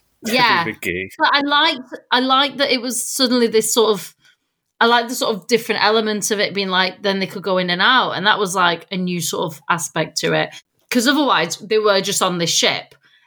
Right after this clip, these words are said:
Speaker 1: This provided, like, a different place, a different outlet, something new.
Speaker 2: I just better say to everyone around us as well, the Mandrills aren't gonna be here. Like, this is just, this is what, this happened a while ago,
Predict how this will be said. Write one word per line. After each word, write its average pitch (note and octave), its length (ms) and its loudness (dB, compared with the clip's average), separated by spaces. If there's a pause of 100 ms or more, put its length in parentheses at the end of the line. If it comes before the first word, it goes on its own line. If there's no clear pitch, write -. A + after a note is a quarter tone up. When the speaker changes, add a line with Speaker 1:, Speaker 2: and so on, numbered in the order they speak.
(140)
Speaker 1:
This B3 200 2
provided, A3 460 0
like, G#3 180 -2
a G3 100 -6
different G3+ 440 -4
place, G#3 340 0
a E3 60 -12
different F#3+ 400 -4
outlet, F#3+ 480 0
something F#3 420 -4
new. E3+ 340 0 (340)
Speaker 2:
I B2 80 -4
just E3+ 200 -2
better D3+ 160 2
say D3 280 4
to C#3+ 120 -2
everyone B2 320 0
around A#2 320 -4
us G2 160 -6
as G#2+ 100 -12
well, G2 140 -2
the G#2+ 120 -6
Mandrills C3+ 500 -2
aren't B2 240 -4
gonna A#2 120 -10
be A#2 260 -2
here. A2 500 -2 (480)
Like, - 180 -4
this - 160 -6
is G#2+ 140 -4
just, C#3+ 320 2
this D3 180 -2
is C3 160 -4
what, C#3+ 160 -4
this D3 140 -2
happened D#3+ 240 2
a - 40 6
while D3 240 6
ago, B2 440 0